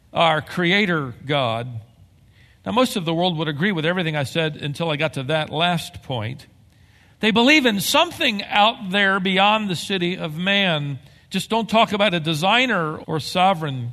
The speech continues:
creator. William Irwin Thompson likened our unbelieving world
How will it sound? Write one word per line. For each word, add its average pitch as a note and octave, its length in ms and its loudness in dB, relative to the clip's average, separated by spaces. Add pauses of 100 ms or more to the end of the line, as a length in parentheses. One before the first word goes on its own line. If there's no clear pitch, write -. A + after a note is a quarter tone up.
creator. D3+ 640 -4 (1700)
William G3 400 4
Irwin F#3 440 0
Thompson G3+ 540 -2
likened F3 560 0
our E3 360 -2
unbelieving F#3 1080 -2
world C3+ 640 -2